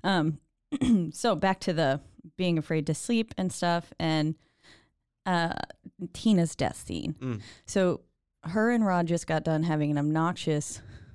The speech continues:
Speaker 1: <laughs> obnoxiously
Speaker 2: Absolutely
Speaker 1: loud
Speaker 2: loud. Mm-hmm.
Speaker 1: and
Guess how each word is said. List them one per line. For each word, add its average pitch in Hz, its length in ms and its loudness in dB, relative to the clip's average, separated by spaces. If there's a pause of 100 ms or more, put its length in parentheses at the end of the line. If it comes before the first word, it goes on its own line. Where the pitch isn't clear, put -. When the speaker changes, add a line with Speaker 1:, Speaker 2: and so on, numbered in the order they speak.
Speaker 1:
<laughs> - 420 -20
obnoxiously 180 720 -2
Speaker 2:
Absolutely 135 280 0
Speaker 1:
loud 104 100 0
Speaker 2:
loud. 143 340 0 (240)
Mm-hmm. 107 180 -12
Speaker 1:
and 165 240 0